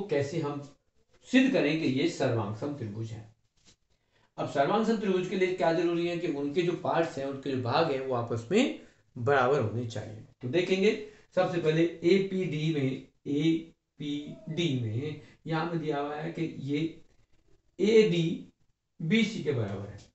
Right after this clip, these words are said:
एडी बीसी के बराबर है, क्योंकि ये समांतर चतुर्भुज की सम्मुख भुजा है। उसके साथ हमें एक और काम दे रखा है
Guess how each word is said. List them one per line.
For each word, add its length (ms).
एडी 420
बीसी 540
के 140
बराबर 420
है, 100
क्योंकि 280
ये 500
समांतर 420
चतुर्भुज 380
की 100
सम्मुख 520
भुजा 200
है। 220
उसके 260
साथ 140
हमें 220
एक 220
और 240
काम 260
दे 100
रखा 240
है 120